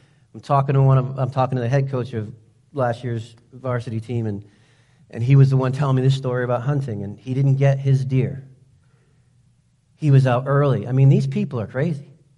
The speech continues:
Four o'clock in the morning. "I'm going to, I'm going to, I'm going to this field before work tomorrow morning. I'm gonna get up at four. I'm, I, I'm gonna see where he's, I'm gonna, I'm gonna hide, and I'm gonna get this buck." And he probably didn't.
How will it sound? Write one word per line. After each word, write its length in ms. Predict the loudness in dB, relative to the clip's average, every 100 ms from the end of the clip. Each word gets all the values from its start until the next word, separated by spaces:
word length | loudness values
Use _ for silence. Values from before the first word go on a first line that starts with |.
| _ _ _
Four 240 | _ -4 -2
o'clock 320 | 0 0 0
in 60 |
the 60 | 0
morning. 260 | 2 2 0
"I'm 100 | 0
going 300 | 2 2 2
to, 60 |
I'm 200 | 2 2
going 280 | 2 0 0
to, 40 | -2
I'm 320 | -2 -2 0
going 280 | 2 2 0
to 80 |
this 180 | 0 -4
field 480 | -6 -4 -2 0 -2
before 380 | -6 -4 -2 0
work 420 | 0 -2 -4 -12
tomorrow 400 | -10 -6 -4 -2
morning. 380 | -2 -4 -8 -10
I'm 140 | -8
gonna 160 | -8 -6
get 160 | -8 -10
up 100 | -12
at 220 | -16 -12
four. 340 | -6 -4 -4 -8 -18 -20 _ -8
I'm, 200 | -8 -4
I, 220 | -6 -6 -12
I'm 140 | -10
gonna 220 | -10 -10 -14
see 260 | -14 -8
where 200 | -6 -4
he's, 280 | -2 -2 -2
I'm 140 | -4
gonna, 180 | -4 -8
I'm 120 | -10 -12
gonna 100 | -12
hide, 680 | -16 -10 -4 -2 -2 -4 -6 -16 _ _ _ _
and 120 | -12
I'm 100 | -8
gonna 140 | -10 -12 _
get 280 | -8 -6 -6
this 180 | -12 -12
buck." 380 | -12 -16 -16 _ _ _ _ _ _ _ _ _ _ _ -20 _ -10
And 140 | -6
he 60 | -6
probably 380 | -4 -6 -6
didn't. 320 | -10 -12 -14